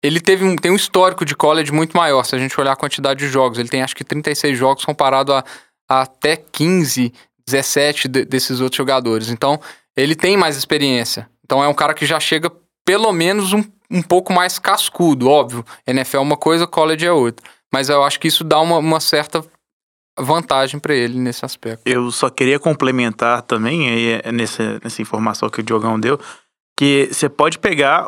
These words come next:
Speaker 2: o, o, o próprio Baker Mayfield, né? Que, é, poderia pensar de um ano pro outro, né? Que era pra ele ter se desenvolvido muito mais, e a gente tá vendo esse ano que, né, não, não tá indo grandes coisas aí.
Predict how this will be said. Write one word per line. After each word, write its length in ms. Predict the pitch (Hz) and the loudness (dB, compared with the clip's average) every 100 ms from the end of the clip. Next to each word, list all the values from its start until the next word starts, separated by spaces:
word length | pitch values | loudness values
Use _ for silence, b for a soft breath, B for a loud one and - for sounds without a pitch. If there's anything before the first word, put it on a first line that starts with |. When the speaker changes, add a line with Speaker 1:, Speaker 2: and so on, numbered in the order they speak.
| 151 | 2
Speaker 2:
o, 40 | |
o, 640 | 160 175 202 196 208 220 202 | 4 6 4 4 4 4 2
o 40 | |
próprio 380 | 180 160 165 220 | 2 0 2 2
Baker 380 | 196 202 226 226 | 2 2 2 4
Mayfield, 560 | 180 147 - 113 110 | 4 2 0 -2 0
né? 180 | 117 180 - | -2 -4 -8
Que, 420 | - 110 107 98 - _ _ _ 117 | -2 0 0 -4 -10 _ _ _ -2
é, 240 | 110 107 - _ - | 0 -2 -6 _ -4
poderia 300 | 120 127 127 | 0 2 2
pensar 360 | 131 113 127 | 0 -2 -2
de 100 | 120 | 0
um 80 | 117 | 2
ano 120 | 117 | 0
pro 160 | 113 117 | 0 2
outro, 380 | 110 151 180 139 B B _ _ | 4 2 0 -6 B B _ _
né? 140 | 131 143 | -2 0
Que 220 | 143 143 | 2 4
era 200 | 143 147 | 4 2
pra 120 | 151 | 0
ele 100 | 147 | -2
ter 160 | 135 143 | -2 -2
se 120 | 156 | 0
desenvolvido 460 | 135 143 131 139 | 2 2 4 2
muito 200 | 139 139 | 2 0
mais, 420 | 131 123 151 190 170 | 2 2 2 2 2
e 60 | |
a 40 | 160 | 2
gente 200 | 160 160 | 2 0
tá 120 | 180 | -2
vendo 180 | 156 165 | 0 0
esse 180 | - 151 | 0 -2
ano 220 | 131 151 | -2 -2
que, 200 | - 160 | 0 0
né, 720 | 156 160 175 147 139 139 151 | 0 -4 -6 -4 -2 -2 0
não, 380 | 147 143 135 135 b b _ | 0 -2 -4 -6 b b _
não 80 | 131 | -6
tá 140 | 123 135 | -2 -2
indo 120 | 147 | 0
grandes 400 | 135 131 139 131 | 0 0 0 -4
coisas 460 | - 127 127 123 | -2 0 2 2
aí. 180 | 139 107 | 0 -2